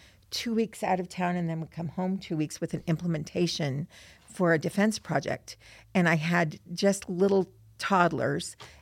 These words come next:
and, um, there was only one set of keys to the car. And it was the first day he had left, and he was gonna be gone for two weeks.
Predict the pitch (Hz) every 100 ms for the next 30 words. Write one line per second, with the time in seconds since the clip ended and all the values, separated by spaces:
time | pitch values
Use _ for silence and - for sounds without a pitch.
0 | _ 185 175 165 165 147 - 160 156 151
1 | - 175 160 - 180 180 156 180 214 -
2 | 190 185 - 185 170 - 151 - 143 127
3 | - - _ _ - - - - 185 165
4 | 160 - - 214 208 - 180 185 185 170
5 | 156 - 160 156 - 160 151 165 156 160
6 | - 165 156 143 - -